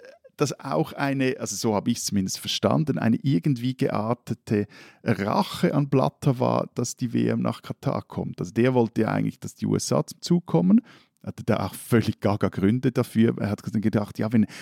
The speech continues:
zuerst Russland und dann, die wurden ja gleichen Tags vergeben, die W M. Am gleichen Tag Russland und die U S A, äh, zitiere ich Blatter, die Verantwortung für eine W M erhalten hätten, hätte das die beiden Länder vielleicht zueinander geführt.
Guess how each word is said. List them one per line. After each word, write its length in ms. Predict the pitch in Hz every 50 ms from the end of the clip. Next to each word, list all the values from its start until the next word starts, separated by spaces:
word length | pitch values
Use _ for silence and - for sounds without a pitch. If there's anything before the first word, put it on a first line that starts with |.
| - -
zuerst 440 | - 127 123 117 - - - 104 92
Russland 680 | 110 135 170 - - - - - 135 131 139 156 156 -
und 160 | - 120 -
dann, 320 | 120 117 117 113 117 - - -
die 140 | 123 117 113
wurden 160 | 127 123 117
ja 80 | 110
gleichen 320 | - - 107 113 107 120 -
Tags 240 | - 104 110 - -
vergeben, 260 | - 101 - 98 98
die 160 | 98 104 95
W 80 | 104 101
M. 140 | 95 92 - - - - - -
Am 80 | -
gleichen 260 | - - 135 135 151
Tag 120 | 135 139 123 104 104
Russland 460 | 120 143 165 - - - 139 131 -
und 180 | 139 123 - -
die 100 | - -
U 220 | - 131 139 160
S 320 | 160 151 - - - -
A, 240 | 160 - 127 135 143 151
äh, 240 | - - - - 117
zitiere 360 | - - 123 - - 127 127
ich 140 | 120 - -
Blatter, 360 | - 113 127 - - - 135
die 140 | 113 120 113
Verantwortung 800 | - - 117 104 104 110 151 170 - - - 139 135 - - 120
für 140 | - - -
eine 180 | 120 127 120 101 101 -
W 180 | 110 117 120 143
M 140 | 147 147
erhalten 480 | - 139 120 110 110 127 135 - - 135
hätten, 480 | 113 107 117 - _ - - 143 143 135 _ - - - - -
hätte 320 | - 127 139 170 _ - 165
das 260 | 151 147 135 - -
die 80 | - 120
beiden 380 | - 117 110 123 127 - 127
Länder 340 | 107 107 107 123 151 143 131
vielleicht 460 | - - - - 117 117 123 - -
zueinander 580 | - - 131 120 107 104 101 113 147 160 143 139
geführt. 520 | - 139 131 - - - 127 127 127 -